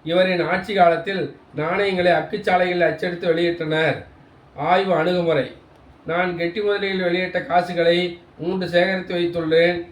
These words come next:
இந்த காசுகள் எல்லாம் செம்புவால், அதாவது தாமிரத்தால் செய்யப்பட்டதாகும்.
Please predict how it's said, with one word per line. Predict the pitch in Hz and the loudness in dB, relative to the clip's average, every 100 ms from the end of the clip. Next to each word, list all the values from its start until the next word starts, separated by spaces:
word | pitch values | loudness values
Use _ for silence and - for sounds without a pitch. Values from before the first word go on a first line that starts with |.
| - - | -20 -14
இந்த | 165 170 | -4 -2
காசுகள் | 160 180 180 180 170 | 0 0 0 0 2
எல்லாம் | 160 180 185 - - - - | 2 2 0 0 -10 -20 -2
செம்புவால், | 165 190 190 185 180 - | 0 0 0 6 6 6
அதாவது | 139 170 180 175 - | 0 2 4 2 -2
தாமிரத்தால் | 160 185 185 175 180 175 | -4 -2 -4 0 2 2
செய்யப்பட்டதாகும். | 175 175 175 170 170 165 160 170 180 | 0 -2 -2 -4 0 0 2 2 0